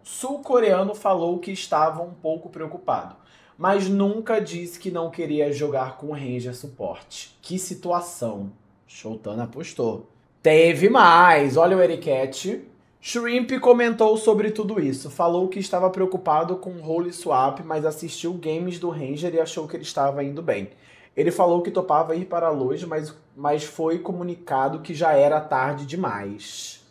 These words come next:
E aí, família, vocês são team quem? Vocês são team quem? É porque, tipo assim, o que acontece? Vai ficar esse disse-me-disse, esse disse-me-disse.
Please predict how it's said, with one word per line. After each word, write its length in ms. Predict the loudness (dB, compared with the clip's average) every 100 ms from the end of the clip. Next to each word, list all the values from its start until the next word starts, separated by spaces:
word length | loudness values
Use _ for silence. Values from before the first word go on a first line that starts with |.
| _ _ 6
E 120 | 12
aí, 180 | 12 10
família, 460 | 6 6 8 6
vocês 360 | 6 4 4 4
são 200 | 2 -2
team 280 | -2 -2 4
quem? 540 | 6 6 4 -2 -6 -14 _ _ -20 _
Vocês 520 | 6 8 8 6 6
são 200 | 4 0
team 240 | -4 -10
quem? 320 | 0 2 2 0
É 100 | 0
porque, 320 | 0 4 4
tipo 160 | 4 0
assim, 340 | -2 -2 -4
o 40 | 0
que 80 |
acontece? 680 | 0 0 2 4 4 0 -12 -14 _ _ _ _ _ _ _ _
Vai 240 | 4 6 6
ficar 800 | -2 0 6 8 8 8 6
esse 240 | 2 -2 -6
disse-me-disse, 960 | -8 -8 -8 -10 -6 -2 0 2 2
esse 200 | 0 0
disse-me-disse. 1500 | -4 -4 -4 -8 -8 -6 -4 0 2 2 -2 -6 -8 -8 -8